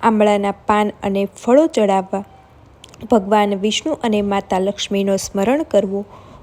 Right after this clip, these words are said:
"ઓમ નમો ભગવતે વાસુદેવાય" મંત્રનો જપ કરવો.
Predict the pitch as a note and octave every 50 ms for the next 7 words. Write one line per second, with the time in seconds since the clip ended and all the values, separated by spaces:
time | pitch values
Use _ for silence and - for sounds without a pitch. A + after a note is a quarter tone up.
0 | - - A3 A#3 A#3 A3+ A3+ A#3 B3 A3 G3+ G3+ G3+ G3 G3 G3 G3 - A3 G3
1 | F#3 F#3+ G3+ G3 F#3+ - G3 F#3+ F#3 F#3+ F#3 G3 - - - G3 F3+ F#3 F#3+ F#3+
2 | F#3+ G#3 A#3 D4 E4 D#4+ C#4+ - - - _ - - - - - G#3+ G#3 G#3+ G#3
3 | G3+ - G3+ F#3+ G3 B3+ D#4+ D4+ - - G#3+ A3 - - - G3 - - G3 G3
4 | F#3+ G3 G3+